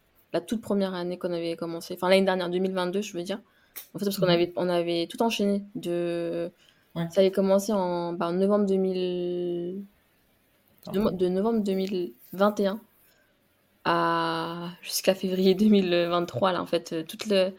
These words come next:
Speaker 1: tout ce qui s'est passé l'année dernière. Mais en fait, euh, j'étais focus Kickmaster. Et puis là, on... c'est pas que j'ai,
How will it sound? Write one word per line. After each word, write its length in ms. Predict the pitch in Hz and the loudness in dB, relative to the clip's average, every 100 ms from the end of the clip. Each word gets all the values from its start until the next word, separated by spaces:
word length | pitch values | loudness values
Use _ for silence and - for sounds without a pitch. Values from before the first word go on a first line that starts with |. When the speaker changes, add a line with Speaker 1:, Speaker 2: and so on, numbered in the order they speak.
| - | -8
Speaker 1:
tout 80 | 220 | -8
ce 40 | |
qui 40 | - | 0
s'est 100 | 214 | 4
passé 260 | 196 196 | 4 2
l'année 180 | 196 180 | 0 0
dernière. 240 | 170 196 240 - - - - | 0 -2 -4 -14 -20 -20 -4
Mais 60 | |
en 40 | 156 | 4
fait, 260 | 208 214 | 4 4
euh, 320 | 175 160 160 160 | -2 0 -2 -4
j'étais 200 | - 170 | -4 -4
focus 340 | - 190 208 | -4 -2 0
Kickmaster. 680 | 202 185 175 175 - 226 262 - - - _ | 0 -2 -4 -4 0 2 0 -6 -20 -20 _
Et 60 | 170 | -4
puis 100 | 175 | 4
là, 180 | 196 208 | 6 6
on... 880 | 156 165 165 160 156 156 156 160 165 - 185 175 190 | 2 0 -2 -2 -4 -4 -4 -4 -6 -6 -8 -10 -10
c'est 100 | - | 4
pas 100 | 220 | 4
que 80 | 196 | 6
j'ai, 1300 | 180 170 165 165 165 165 165 180 180 - 175 175 202 | 2 0 -2 -4 -6 -6 -6 -6 -6 -6 -8 -8 -10